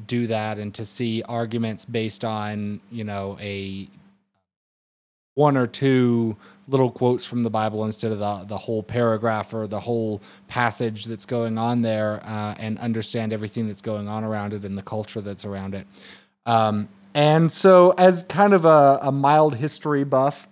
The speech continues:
I thought, "Well, how often has this happened through history?" And I could remember a few specific times just from, you know, history classes and stuff that I took in high school and college, um, where,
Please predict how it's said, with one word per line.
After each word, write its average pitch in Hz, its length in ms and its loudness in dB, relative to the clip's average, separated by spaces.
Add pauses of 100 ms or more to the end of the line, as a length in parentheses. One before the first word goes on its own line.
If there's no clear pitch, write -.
I 127 420 -6
thought, 131 360 -2
"Well, 139 220 -4
how 180 260 2
often 202 240 2
has 165 140 0
this 156 140 -2
happened 143 360 -4
through 127 140 -4
history?" 117 480 -4
And 117 80 -2
I 123 80 -2
could 123 180 -12
remember 135 340 -4
a 127 60 -4
few 139 320 -4 (300)
specific 147 500 -4
times 139 540 2
just 139 260 0
from, 120 400 0
you 127 80 -6
know, 113 140 0
history 135 400 -2
classes 117 640 -4
and 110 260 -4
stuff - 280 -6
that 113 120 -10
I 110 100 -8
took 117 180 -10
in 113 80 -8
high 113 160 -6
school 113 240 -6
and 107 100 -8
college, 117 540 -2 (520)
um, 107 420 0 (140)
where, 113 600 0